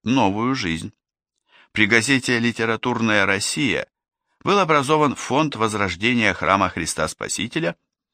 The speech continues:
и его сопредседателем стал Макроусов. Разумеется, движение поддержал и патриарх Алексий второй, тем более что один из его предков –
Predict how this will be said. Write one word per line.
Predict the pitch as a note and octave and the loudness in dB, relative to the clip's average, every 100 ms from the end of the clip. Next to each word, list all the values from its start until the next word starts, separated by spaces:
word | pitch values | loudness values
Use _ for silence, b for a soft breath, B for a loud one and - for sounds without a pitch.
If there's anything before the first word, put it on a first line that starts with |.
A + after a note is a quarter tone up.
| _ _ | _ _
и | A2 | 0
его | A2+ A#2 B2+ | 2 4 2
сопредседателем | A2+ A2 F#2+ F#2+ - F#2 G#2 E3+ F3 C#3+ C3+ | 2 0 0 -2 -2 -4 -2 -2 -2 -2 -2
стал | C3 A#2 A#2+ A#2 _ _ _ | -2 0 0 -2 _ _ _
Макроусов. | B2 E3 A#2 D#2 C#2 - - - _ _ _ _ _ b b | 0 2 0 0 -2 -10 -12 -16 _ _ _ _ _ b b
Разумеется, | F#2 F#2+ F#2 F#2 F2 F#2+ | 0 4 4 4 2 -2
движение | E2+ E2+ D#2 G2 G2+ G2 | -2 -2 0 2 2 0
поддержал | - E2+ F2+ E2 F2+ G2 - | -2 -4 -2 -2 2 2 2
и | F#2 | -4
патриарх | F2 E2 - F2 G#2 G#2+ - - | -2 -4 0 2 2 0 -12 -6
Алексий | F2+ F2 - - A2 | -2 -2 -4 -2 -2
второй, | A2 - D3+ G#2+ B1 - _ _ b b b | -2 -4 -2 -2 -4 -8 _ _ b b b
тем | F2+ F2 | 0 2
более | F2+ F2+ F2+ | 4 4 2
что | - E2+ | 0 0
один | E2+ F2 F#2 | 2 0 0
из | D#2+ | -2
его | F2 E2+ | -2 -2
предков – | D#2+ F2+ F#2 - C#3 | -2 -2 -4 -6 -10